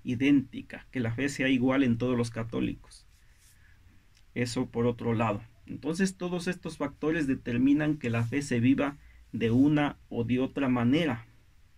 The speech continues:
Y entonces por eso a veces hay generalizaciones con estos juicios temerarios que hacen muchos tal vez de mala fe sobre nosotros, sobre los católicos.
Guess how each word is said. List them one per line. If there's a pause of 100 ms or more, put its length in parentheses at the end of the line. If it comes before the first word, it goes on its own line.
(1000)
Y
entonces
por
eso
a
veces
hay
generalizaciones (680)
con
estos
juicios
temerarios (800)
que
hacen (640)
muchos
tal
vez
de
mala
fe (140)
sobre
nosotros,
sobre
los
católicos.